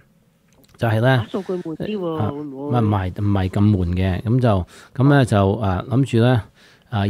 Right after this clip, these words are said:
Speaker 1: 入題就將來就會講下呢個花生醬，因為咁啱喺香港講呢個花生醬，點解而家
Speaker 2: 哦，
Speaker 1: 咁多人唔識得
Speaker 2: OK。
Speaker 1: 花生醬啊？咁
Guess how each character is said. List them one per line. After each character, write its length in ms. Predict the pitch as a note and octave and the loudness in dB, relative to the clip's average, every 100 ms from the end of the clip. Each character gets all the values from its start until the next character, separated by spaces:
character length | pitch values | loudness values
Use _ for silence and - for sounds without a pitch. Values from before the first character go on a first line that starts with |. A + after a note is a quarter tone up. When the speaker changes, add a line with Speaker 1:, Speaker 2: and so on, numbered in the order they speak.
| G#2 | 0
Speaker 1:
入 80 | G2+ - | -2 -4
題 260 | G2+ F2 | -4 -2
就 260 | E2+ F#2+ F#2 | -2 -2 -2
將 300 | - C3 B2+ | 2 2 4
來 180 | E2 A#2+ | 2 -2
就 200 | G#2+ F#2 | -2 -2
會 100 | F#2+ | 0
講 200 | F#2 G2+ | 0 0
下 60 | G#2+ | 2
呢 60 | |
個 120 | G#2+ F#2+ | 0 -2
花 320 | - A2+ A2 | -2 -2 0
生 280 | - A2 A2 | 0 0 0
醬， 260 | G#2 E2 F2 | -2 -4 -2
因 140 | B2 | 0
為 120 | G#2+ F#2+ | 0 -2
咁 100 | - | 0
啱 220 | A#2 A#2+ A2+ | 2 4 4
喺 60 | G#2 | 2
香 160 | A2+ | 2
港 180 | G#2+ G2 | 2 0
講 160 | F#2+ G2 | 0 0
呢 40 | G2+ | -2
個 20 | - F#2+ | -4 -6
花 100 | G2 | -2
生 240 | G2+ G2 | 0 -2
醬， 140 | F#2+ - G#2+ | -4 -8 -6
點 120 | A2 | -2
解 40 | A#2+ | 0
而 140 | F#2 | 0
家 220 | D2+ A2 G#2+ | 2 2 2
Speaker 2:
哦， 80 | F4+ F4+ - | -2 -4 -2
Speaker 1:
咁 140 | A2 A#2 | 2 4
多 100 | C3 | 2
人 140 | E2 | 0
唔 40 | |
識 100 | D#2+ | 0
得 60 | A#2 | 0
Speaker 2:
OK。 80 | A#2+ | 2
Speaker 1:
花 180 | A#2+ A2+ | 0 2
生 240 | A2 G#2+ | 2 2
醬 340 | G2+ F2 F2 E2+ | 2 0 0 -2
啊？ 140 | F2 | -2
咁 160 | G2+ | 0